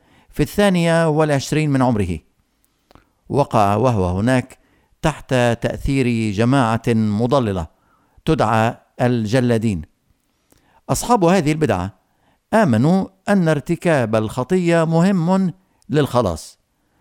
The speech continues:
فكلما زادت خطيتك وزادت معاصيك كلما ضمنت الخلاص أكثر. وبعد قضاء عامين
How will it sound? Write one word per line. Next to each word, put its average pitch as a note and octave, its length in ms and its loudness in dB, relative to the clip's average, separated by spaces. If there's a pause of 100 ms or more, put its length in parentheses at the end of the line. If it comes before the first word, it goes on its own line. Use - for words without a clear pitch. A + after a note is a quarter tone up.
(220)
فكلما A2+ 720 0
زادت A2+ 500 0
خطيتك A#2+ 800 -4 (420)
وزادت A2+ 600 0
معاصيك B2 680 0 (320)
كلما B2 540 2
ضمنت A#2 460 0
الخلاص A#2+ 640 -2
أكثر. - 500 -6 (1040)
وبعد F#3+ 400 2
قضاء F#3 600 0
عامين G#2+ 640 -4